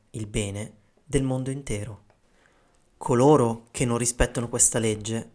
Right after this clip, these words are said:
corrono il rischio di subire grandi perdite. All'inizio forse possono trarne qualche piccolo vantaggio,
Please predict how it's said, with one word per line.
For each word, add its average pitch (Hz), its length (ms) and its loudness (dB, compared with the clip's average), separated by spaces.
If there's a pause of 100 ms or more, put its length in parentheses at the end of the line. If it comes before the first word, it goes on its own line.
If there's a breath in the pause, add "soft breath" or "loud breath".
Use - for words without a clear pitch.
corrono 147 420 0
il 143 40 -2
rischio 135 340 -2
di 127 120 -4
subire 117 400 -2
grandi 110 320 -6
perdite. 107 600 -8 (840)
All'inizio 135 560 2
forse 120 520 0
possono 113 440 -4
trarne 110 380 -6
qualche 113 280 -10
piccolo 117 360 -8
vantaggio, 110 760 -4